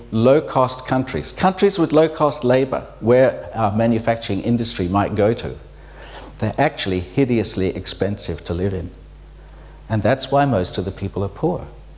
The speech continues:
So, why is it so much cheaper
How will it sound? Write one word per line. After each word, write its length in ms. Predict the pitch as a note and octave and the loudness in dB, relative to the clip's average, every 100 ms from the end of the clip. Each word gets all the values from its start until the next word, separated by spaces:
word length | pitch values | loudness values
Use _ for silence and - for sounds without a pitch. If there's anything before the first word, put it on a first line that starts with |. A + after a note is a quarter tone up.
| - - - - - - - - - - - - - - - - | -20 -20 -20 -20 -20 -20 -20 -20 -20 -20 -20 -20 -20 -20 -20 -10
So, 420 | - F3+ C3 D#2 - - - - - | 2 2 2 -2 -12 -18 -20 -20 -6
why 360 | G#2 G#2 B2 D3+ A2 | 2 4 6 4 0
is 160 | A2 | -2
it 140 | G#2+ - | -4 0
so 180 | G#2+ | 0
much 260 | G2+ F2+ - | 2 0 -2
cheaper 400 | - C#3 - | 0 0 0